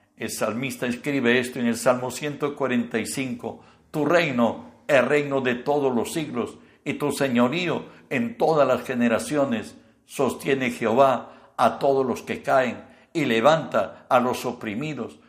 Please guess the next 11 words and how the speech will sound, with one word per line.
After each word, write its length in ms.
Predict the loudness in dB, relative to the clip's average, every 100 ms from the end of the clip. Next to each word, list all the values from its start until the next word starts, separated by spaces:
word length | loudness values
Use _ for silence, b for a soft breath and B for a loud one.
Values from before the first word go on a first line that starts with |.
| b
Los 280 | 2 2 2
ojos 340 | 0 0 0
de 100 | 0
Jehová, 540 | -2 0 4 6 4 B B B B _
los 460 | -10 -2 2 2 4
ojos 340 | 4 4 -2
de 120 | 0 0
todos 440 | 2 2 0 -4
esperan 500 | -6 -4 -2 0 2
en 220 | 0 0
ti, 380 | -4 -2 -4